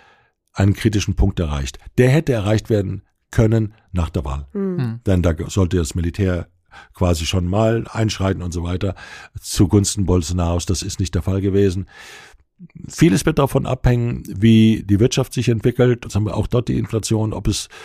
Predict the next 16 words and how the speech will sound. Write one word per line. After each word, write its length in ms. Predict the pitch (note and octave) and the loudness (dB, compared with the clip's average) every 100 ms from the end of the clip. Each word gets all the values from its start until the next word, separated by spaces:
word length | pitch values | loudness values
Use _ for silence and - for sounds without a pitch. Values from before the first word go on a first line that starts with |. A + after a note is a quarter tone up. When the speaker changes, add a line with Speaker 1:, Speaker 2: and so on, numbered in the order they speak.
| - - | -8 2
Speaker 1:
größere 300 | G#2+ - A2 | 4 4 2
Verteilungsgerechtigkeit 1000 | G2+ G2 A2+ A2 - G#2 - - G#2 F#2+ | 2 2 0 0 2 0 0 -2 -2 2
gibt, 180 | G#2+ G#2+ | 2 2
ob 120 | - | -2
es 60 | |
das 160 | A2+ - | -2 0
Wachstum 320 | A2 - A2 | -2 0 2
wieder 320 | G2+ G2 - G2+ | 2 0 -2 -4
richtig 280 | F#2+ F2+ | -2 -4
anläuft 380 | F2 G2 F#2+ F2 | -2 0 -2 0
und 120 | E3+ | 2
so 120 | A#2 G2+ | 2 2
weiter 160 | F2+ | 0
und 80 | E2+ | -4
so 80 | D2+ | -6
fort. 220 | E2 | -8